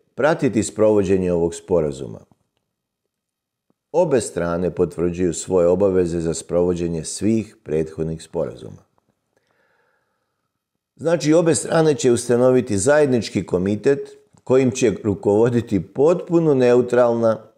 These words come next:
i nepristrasna strana, a to je Evropska unija.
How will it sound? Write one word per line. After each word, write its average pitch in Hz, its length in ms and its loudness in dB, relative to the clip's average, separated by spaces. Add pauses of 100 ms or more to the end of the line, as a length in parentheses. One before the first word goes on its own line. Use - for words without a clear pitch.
i 90 80 -8
nepristrasna 101 920 -2
strana, 98 640 -2 (220)
a 82 100 -14
to 82 260 -4
je 80 240 -4
Evropska 76 540 -10
unija. 65 380 -12